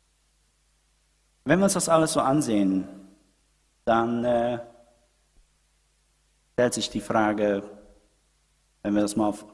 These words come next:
die heutige Zeit zurückholen, bist du ein Angeber?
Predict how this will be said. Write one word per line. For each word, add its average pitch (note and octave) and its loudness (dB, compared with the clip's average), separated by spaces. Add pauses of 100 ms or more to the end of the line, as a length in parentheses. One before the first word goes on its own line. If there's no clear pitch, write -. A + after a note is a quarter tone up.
(100)
die - -14
heutige A2 0
Zeit - -2
zurückholen, G#2+ 0 (480)
bist - -4
du G#2+ 0
ein G#2 0
Angeber? A2+ -4